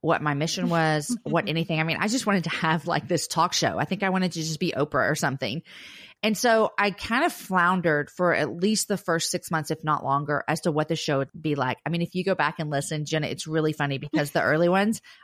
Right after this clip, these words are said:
Speaker 1: I just kinda cringe. And on the show, we talked about, like, a bunch of surveys 'cause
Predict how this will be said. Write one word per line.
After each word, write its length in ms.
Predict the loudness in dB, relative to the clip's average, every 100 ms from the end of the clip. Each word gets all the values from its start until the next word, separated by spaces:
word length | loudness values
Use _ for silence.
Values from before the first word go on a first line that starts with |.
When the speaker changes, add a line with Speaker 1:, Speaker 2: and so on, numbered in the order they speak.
| -4
Speaker 1:
I 80 | -2
just 220 | -2 0
kinda 160 | -2
cringe. 560 | -2 -2 0 0 -2 -6 -12 -16 -8
And 500 | 0 2 4 4 0 -2 _
on 140 | 2 4
the 60 |
show, 220 | 2 2 2
we 100 | 2
talked 280 | 0 0
about, 280 | 2 2 2
like, 240 | 0 -2 _
a 80 | -2
bunch 220 | 0 0
of 80 | 0
surveys 480 | 2 2 4 4 4
'cause 160 | 0